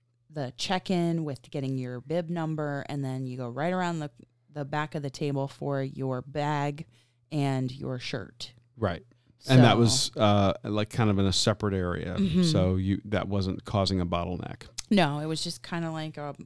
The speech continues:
Speaker 1: like, one big circle
Speaker 2: Yeah.
Speaker 1: that you completed to get all your stuff and
Speaker 2: Really
Speaker 1: get
Speaker 2: well
Speaker 1: checked
Speaker 2: done.
Speaker 1: in. Yeah. So, and I think the Fort Myers Track Club helped the Chamber of Commerce with this.
Speaker 2: And they did the chip timing.
Speaker 1: Mm-hmm.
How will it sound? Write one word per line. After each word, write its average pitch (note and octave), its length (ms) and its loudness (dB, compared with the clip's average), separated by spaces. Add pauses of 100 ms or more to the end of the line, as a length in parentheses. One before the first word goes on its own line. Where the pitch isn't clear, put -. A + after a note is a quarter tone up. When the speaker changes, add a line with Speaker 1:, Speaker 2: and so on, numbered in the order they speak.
Speaker 1:
like, D3+ 220 -12
one D#3 160 -4
big D3+ 180 -10
circle C#3 500 -8 (400)
Speaker 2:
Yeah. - 220 2
Speaker 1:
that D#3 140 -2
you C#3 440 -2 (180)
completed C3+ 640 -4
to - 100 -12
get D3 140 -2
all C#3+ 200 -2
your C3 220 -6
stuff - 560 -10 (240)
and C3 80 4
Speaker 2:
Really D3 140 12
Speaker 1:
get G#2+ 60 8
Speaker 2:
well F2 120 4
Speaker 1:
checked F2 240 -2
Speaker 2:
done. E2 140 -8
Speaker 1:
in. D3+ 40 -12 (180)
Yeah. C3 220 -6 (500)
So, D#3 340 4
and E3+ 120 2
I E3 100 4
think F#3 240 -2
the E3 60 -2
Fort D#3+ 240 -4
Myers D3+ 280 -4
Track - 300 -4
Club C3+ 380 -2 (500)
helped - 300 2
the - 60 -12
Chamber C#3+ 320 0
of C3 100 -4
Commerce C#3 580 0
with D#3+ 200 -2
this. - 420 -2
Speaker 2:
And A2 160 2
they G#2+ 100 6
did G2+ 160 2
the G2 80 -4
chip - 260 -4
timing. D2+ 400 -6 (160)
Speaker 1:
Mm-hmm. E3+ 400 4